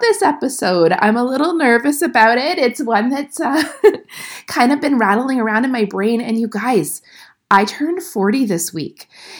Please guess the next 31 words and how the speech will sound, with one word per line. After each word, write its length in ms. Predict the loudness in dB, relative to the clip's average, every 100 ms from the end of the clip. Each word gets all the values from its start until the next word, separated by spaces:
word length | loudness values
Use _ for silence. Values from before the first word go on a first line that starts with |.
| 0
And 380 | 4 6 4 2 -2
I 100 | -2
remember, 760 | 0 0 2 0 0 -2 -6
like, 260 | -6 -4 -6
thinking 460 | -8 -8 -4 -4 -2
about 320 | -2 -2 -2
what 220 | -4 -4
forty 320 | -2 0 0
meant, 360 | -2 -4 -4 -4
like, 140 | -6
twenty 320 | -6 -6 -4
years 180 | -4 -4
ago, 360 | -4 -4 -4 -6
thirty 260 | -6 -8
years 260 | -6 -6 -6
ago, 220 | -6 -6
and 100 | -6
thinking, 280 | -8 -8 -6
like, 200 | -4 -4
it 100 | -2
was 180 | -2 -2
so 500 | -6 -6 -4 -6 -8 -6
old 480 | -4 -2 -4 -8 -12 -18 -18 -20 -20 -12 -4
and 420 | 0 2 2 0
being 220 | 2 2
afraid 340 | 0 -2 0 0
of 120 | 0
it. 440 | 0 0 -2 -4
And 460 | -4 0 0 0 -2
then 160 | -2
I 340 | 0 0 -2